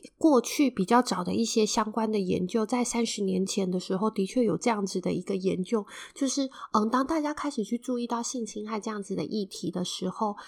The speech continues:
在一九八九年的时候，的确在美国那边有做过相关的研究，发现其实，嗯，青少年时期如果被性侵害的人到，嗯，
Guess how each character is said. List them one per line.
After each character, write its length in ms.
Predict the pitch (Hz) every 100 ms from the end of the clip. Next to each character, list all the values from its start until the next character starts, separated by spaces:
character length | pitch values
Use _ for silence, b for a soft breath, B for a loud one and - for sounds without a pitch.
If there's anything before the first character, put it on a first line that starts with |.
| B
在 120 | -
一 140 | 294 262
九 120 | 220
八 220 | 180 208
九 160 | 214 180
年 180 | 180 190
的 120 | 220
时 160 | 208
候， 120 | 190 214
的 160 | 202
确 160 | 190 233
在 160 | 220
美 140 | 214 170
国 140 | 170
那 100 | 180
边 160 | 190 208
有 100 | 180
做 140 | 208
过 140 | 208 208
相 180 | 202
关 160 | 196 208
的 60 | 196
研 240 | 185 175
究， 200 | 214 208 B B -
发 180 | 240 233
现 240 | 285 254
其 160 | - 196
实， 220 | 190 190 B B -
嗯， 240 | 190 180 180
青 340 | - 269 277
少 280 | - 294 240
年 200 | 196 170
时 280 | - - 175
期 240 | - 175
如 160 | 180 190
果 100 | 180
被 160 | 202
性 240 | 202 214 196
侵 240 | - 190
害 160 | 190 180
的 140 | 175
人 180 | - 180
到， 240 | 180 185 B B B -
嗯， 440 | 180 160 160 190